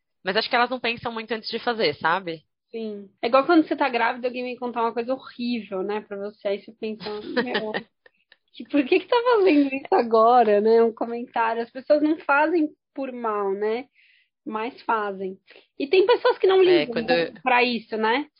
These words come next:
Speaker 2: É, tem pessoas que
Speaker 1: Sim.
Speaker 2: não ligam pra esse, pra esses tipos de comentários,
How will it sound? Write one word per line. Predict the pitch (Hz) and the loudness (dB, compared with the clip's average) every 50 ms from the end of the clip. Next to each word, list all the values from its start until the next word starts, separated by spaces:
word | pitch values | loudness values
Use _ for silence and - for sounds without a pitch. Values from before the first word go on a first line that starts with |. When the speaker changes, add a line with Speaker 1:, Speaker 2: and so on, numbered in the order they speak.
| _ _ _ _ _ _ _ _ | _ _ _ _ _ _ _ _
Speaker 2:
É, | - 202 220 214 214 208 208 208 | -8 -4 -2 -2 0 0 -2 -2
tem | 208 262 269 | -4 -6 -4
pessoas | 285 311 294 311 330 320 | -4 -4 -2 -2 -2 -4
que | - 302 | -4 -6
Speaker 1:
Sim. | 330 | -6
Speaker 2:
não | 349 359 | -4 -4
ligam | 415 403 349 277 269 247 | -2 -2 -2 -4 -6 -8
pra | 220 226 226 | -8 -10 -12
esse, | 226 - - - 226 220 - - - | -12 -14 -16 -16 -12 -12 -12 -12 -12
pra | - 220 - 220 226 226 214 | -12 -8 -6 -6 -4 -4 -4
esses | 214 220 220 - 220 | -4 -6 -8 -14 -18
tipos | - - 220 220 226 208 | -18 -18 -18 -16 -16 -16
de | 214 | -14
comentários, | 208 - 208 208 202 202 196 226 220 233 254 277 285 277 254 233 220 208 208 | -12 -10 -8 -8 -8 -8 -6 -4 -4 -2 -2 -2 -2 -2 -4 -4 -4 -6 -8